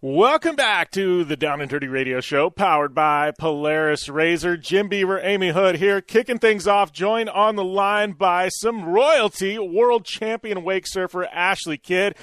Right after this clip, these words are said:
who's hanging out with Amy this week. And, uh, I don't know, do you have any idea what you are in for, Ashley? I mean, I, you kinda live on the edge, but I gotta tell you, Amy can take it to another level once in a while.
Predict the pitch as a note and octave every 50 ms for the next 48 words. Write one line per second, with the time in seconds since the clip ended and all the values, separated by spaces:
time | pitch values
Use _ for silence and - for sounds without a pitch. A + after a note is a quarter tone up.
0 | - - _ D#4+ F4+ - D#4 C4 G#3 F3+ E3 D#3 D3 D3 D3 C#3+ D#3 - - E3+
1 | F3 F3 E3+ E3+ E3+ D3+ E3 D#3 - - D3 E3+ F#3 G#3+ G3 - F3+ E3 D#3 D#3
2 | D#3 D3+ D3 C#3+ - - - - - - _ _ _ - A3 C#4+ D4+ C4+ B3+ G#3
3 | G#3 B3+ D4 C#4+ A#3+ C4+ C#4 B3+ A#3+ G3 A#3+ C#4 C4 A#3 A#3 A3 D#3+ F3 G#3+ A#3
4 | A#3+ A3+ G#3 A3+ A3+ A3 - - F#3 F#3+ A3 A3 G#3+ G3+ F3+ - D3+ F3 F#3+ G3+
5 | - - G#3 A3 A3+ G#3+ F#3 G3 G#3+ A3 A3 - C4 B3 A3 F3+ E3+ E3+ F#3 F3+
6 | F3+ F#3 D#3 - - - - D#3+ F3+ F#3+ B3+ D#4 - - C4+ C#4 C4+ B3 A3+ A#3+
7 | A#3+ G#3+ A3+ A3 F#3+ F3 E3 F3 G3 G#3 F#3+ D#3+ - D3 E3 E3+ G3 G#3 A3+ G3
8 | E3+ - F#3+ F#3+ F#3+ F3 E3 E3 F3+ G3+ G#3 G3+ F#3 E3 - - F3 D#3 - F3
9 | F3 F3 F3+ F3 - F3+ E3+ D3+ D#3+ E3 D#3 D3 C#3+ D#3+ E3+ D3+ C#3 B2 B2 A#2+
10 | - - A#2+ A2 G#2 G2 F#2 D#2+ F#3 _